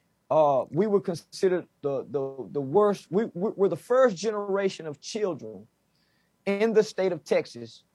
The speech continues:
who began committing these murders. I'm the super predator generation, right? I'm the, we, we're the first generation of kids outside of California, Chicago, New York,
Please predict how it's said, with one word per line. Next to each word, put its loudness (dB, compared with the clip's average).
who 0
began -2
committing 0
these -2
murders. -2
I'm 6
the 8
super 2
predator 4
generation, -2
right? 0
I'm 6
the, 2
we, 2
we're 4
the 2
first 4
generation 0
of -8
kids -4
outside 2
of -8
California, 0
Chicago, 6
New 4
York, 6